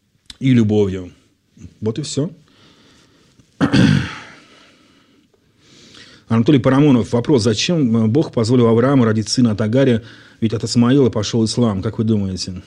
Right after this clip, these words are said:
Да там же все написано в Библии достаточно ясно, почему это произошло. Потому что этот человек, ну, <laughs> Авраам, которого вы вспомнили, это был его личный персональный бунт против Бога. Он решил взять си-, ситуацию в свои руки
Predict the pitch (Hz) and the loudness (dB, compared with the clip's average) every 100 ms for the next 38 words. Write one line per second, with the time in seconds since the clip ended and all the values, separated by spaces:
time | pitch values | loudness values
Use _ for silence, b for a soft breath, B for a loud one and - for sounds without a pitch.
0 | _ - 101 120 131 127 135 139 139 143 | _ -12 -2 0 0 0 -2 -4 -4 -4
1 | 151 147 180 - 107 98 120 120 104 104 | -6 -4 -6 -4 -6 -6 -4 -2 -2 -4
2 | 123 110 123 151 190 107 - - 120 113 | -6 -4 -2 -2 -4 -10 -10 -2 0 0
3 | 110 113 123 - 120 101 B B B B | -2 -2 -2 0 0 0 B B B B
4 | B - 104 117 139 - 127 160 135 - | B -10 -2 2 2 2 0 0 -4 -2
5 | 117 117 190 - - 113 117 113 - 117 | 2 4 2 -2 -8 -2 0 0 -2 0
6 | 143 117 110 110 107 104 156 151 110 92 | 0 0 -2 -4 -4 -2 0 2 0 -2
7 | B B B B B 117 120 123 131 117 | B B B B B -4 -2 0 2 2
8 | 120 113 127 175 143 139 110 110 135 120 | 2 2 0 0 -2 -4 -4 0 2 2
9 | 101 120 143 147 - 113 110 98 104 123 | 0 0 0 -2 -6 -8 -6 -6 -2 0
10 | 131 104 104 95 _ 110 - 147 107 123 | -2 -2 -6 -8 _ -8 -2 -2 0 -2
11 | - - 107 107 127 127 110 - 110 107 | -4 -10 -8 -6 -4 -4 -6 -2 0 0
12 | 147 156 143 | 0 -2 -4